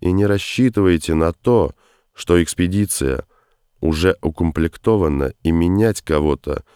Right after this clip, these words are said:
в её составе слишком поздно. Я скорее соглашусь на сокращение численного состава экспедиции, чем возьму с собой того,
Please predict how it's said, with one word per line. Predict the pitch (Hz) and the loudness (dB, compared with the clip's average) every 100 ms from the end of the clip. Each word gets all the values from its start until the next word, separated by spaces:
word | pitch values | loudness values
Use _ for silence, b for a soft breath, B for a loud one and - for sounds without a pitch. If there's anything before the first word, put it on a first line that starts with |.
| _ - | _ -8
в | |
её | 76 78 78 | -2 0 0
составе | - 80 - 92 78 | -2 -6 -4 -2 -2
слишком | - 82 80 - 80 | -2 -4 -4 -2 -4
поздно. | - 90 69 64 65 - _ _ _ _ _ | 0 0 0 -4 -10 -12 _ _ _ _ _
Я | - | 0
скорее | 87 98 92 90 | 2 4 4 4
соглашусь | 90 85 90 98 87 | 2 0 2 0 0
на | 85 | -2
сокращение | 85 85 87 - 90 87 | -2 -2 -2 0 2 2
численного | 80 95 - 90 90 | 0 -2 0 0 2
состава | - 92 - 110 82 | 0 -2 -2 0 0
экспедиции, | 69 73 - 76 73 67 - 69 65 B B B B | -2 -6 -6 -6 -4 -4 -4 -6 -6 B B B B
чем | - 85 | -2 0
возьму | 76 85 80 98 | 2 2 2 0
с | |
собой | - 80 80 | 0 0 0
того, | - 82 104 101 | 0 0 2 2